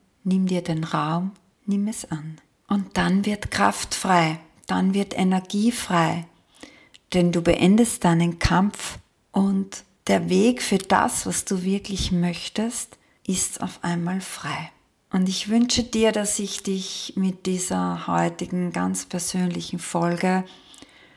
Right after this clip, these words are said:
inspiriert habe, auch diese ungeliebten Teile in dir anzunehmen. Nicht aus dem Kopf heraus, sondern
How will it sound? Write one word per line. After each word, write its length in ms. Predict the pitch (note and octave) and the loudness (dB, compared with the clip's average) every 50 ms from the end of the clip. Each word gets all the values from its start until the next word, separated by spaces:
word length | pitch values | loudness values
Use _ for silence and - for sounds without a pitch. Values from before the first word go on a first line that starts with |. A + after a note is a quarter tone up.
| _ _ _ _ _ | _ _ _ _ _
inspiriert 840 | - G3+ F#3+ F#3 - - - F#3+ F#3 F3+ F#3 F#3 G3 G#3 G#3 - - | 0 2 2 2 0 -2 0 0 0 2 4 4 4 2 2 0 0
habe, 480 | G3 F#3+ F#3+ F#3 F#3 G3 F#3+ G3 G3 F#3+ F#3+ - - _ _ _ _ | 2 4 4 4 6 4 4 4 2 0 -4 -12 -20 _ _ _ _
auch 340 | - F#3 F#3+ F#3+ F#3+ - - | 2 2 2 2 2 -2 -6
diese 760 | - - G3 F3+ F#3 F3+ - - F#3 F3+ F3+ F3 F3 - - - _ | -4 -4 -2 0 0 0 0 2 2 4 4 2 2 -2 -4 -10 _
ungeliebten 960 | _ G3 G3 G3+ G3+ G3+ G3 F#3 F3+ F3 F3+ F3 F3 F3 - - F#3 F3+ E3+ | _ 2 4 4 4 4 2 2 2 2 0 0 -2 -6 -6 -4 -4 -4 0
Teile 460 | F3 - F#3 F3 E3+ E3+ E3 E3+ F3 - | 0 2 4 6 6 6 4 4 0 0
in 320 | - F#3+ F#3 F3 E3+ E3+ | 0 0 0 0 0 -2
dir 280 | - F3 F3+ F3+ - - | -2 -2 -2 -2 -2 -2
anzunehmen. 1080 | E3+ F3 F3 F3 - - - - F#3+ F3+ F3 F3+ E3+ E3+ E3 E3 E3+ E3 E3 E3 E3 - - - _ - - - - - _ _ | -2 -2 -2 -4 -4 -4 -2 0 0 0 0 0 0 0 -2 -2 -2 -2 -4 -6 -8 -12 -20 -20 _ -20 -20 -20 -20 -20 _ _
Nicht 320 | _ A3 A#3+ B3 B3 - G3+ | _ 2 4 4 4 2 0
aus 160 | F#3 F3 - | 0 0 0
dem 240 | - - F3+ F3+ F#3 | -2 -2 -2 -2 -4
Kopf 360 | - - F3+ F3 - - - | -4 -4 -4 -4 -6 -6 -4
heraus, 480 | F3+ E3+ E3+ E3 E3 F3 F3+ - - - | -4 -2 -2 -2 -2 -2 -2 -4 -4 -2
sondern 540 | F#3 F3+ E3+ E3+ E3+ E3+ F3 F3 E3+ E3 | -2 -2 -2 -2 -2 -2 -2 -2 -4 -6